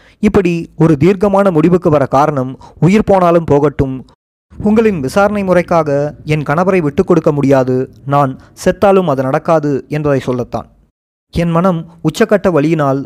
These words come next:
மரத்து போய் பித்து பிடித்தவள் போல சில நேரம் அப்படியே இருப்பேன். யோசிப்பதற்கான, கவலைப்படுவதற்கான சக்தியினை என் மூளை இழந்துவிட்டிருக்கும் என நினைக்கிறேன். திடீரென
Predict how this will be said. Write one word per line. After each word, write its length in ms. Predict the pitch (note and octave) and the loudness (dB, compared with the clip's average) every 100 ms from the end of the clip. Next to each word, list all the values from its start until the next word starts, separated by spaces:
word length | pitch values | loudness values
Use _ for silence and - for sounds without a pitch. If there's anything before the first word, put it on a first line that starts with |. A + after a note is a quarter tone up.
| - | -8
மரத்து 420 | B2+ C#3+ F#3 F#3+ | -2 -2 0 -2
போய் 300 | - C#3+ C#3 - _ - | 0 0 0 -8 _ -4
பித்து 240 | G3 A#3 | 0 0
பிடித்தவள் 420 | G3+ F3+ F3+ E3 | 0 0 0 0
போல 460 | D3+ D3+ C#3 C3+ C3+ | 2 2 2 0 -4
சில 240 | - D#3+ D#3+ | -4 -2 0
நேரம் 380 | E3 D3+ C#3 - | -2 -2 -6 -8
அப்படியே 400 | C3 F3 D#3+ D3+ | -4 -2 0 0
இருப்பேன். 400 | A#2+ B2 G#2+ - _ _ _ _ _ | 0 -6 -10 -12 _ _ _ _ _
யோசிப்பதற்கான, 1040 | C#3+ F3 F#3 D3 F#3 E3 - C#3+ C#3 C3+ C3+ - - | -2 -2 -2 -2 -2 -2 -4 -6 -4 -6 -10 -8 -2
கவலைப்படுவதற்கான 960 | F3 G#3+ G3+ F#3 F3+ E3+ E3+ D#3 D3 C#3 | 0 0 0 0 2 0 0 0 0 -4
சக்தியினை 480 | A#2 F3+ E3 C#3+ C3 B2+ _ _ | -6 -4 -2 -2 -6 -12 _ _
என் 180 | - E3+ | -2 0
மூளை 340 | D#3+ G3 G3 C#3 | 2 2 2 2
இழந்துவிட்டிருக்கும் 880 | D3+ F3 E3+ D3+ D#3 C#3 D3+ C3 - | 2 0 -2 -2 -2 -2 -4 -6 -10
என 200 | - C#3+ | -6 -2
நினைக்கிறேன். 500 | C3+ B2+ B2 A2+ G#2+ - _ _ _ - _ | 0 -2 -4 -6 -8 -12 _ _ _ -20 _
திடீரென 640 | C3+ F3+ F#3+ D#3 D3 D3+ | 0 2 2 2 0 -2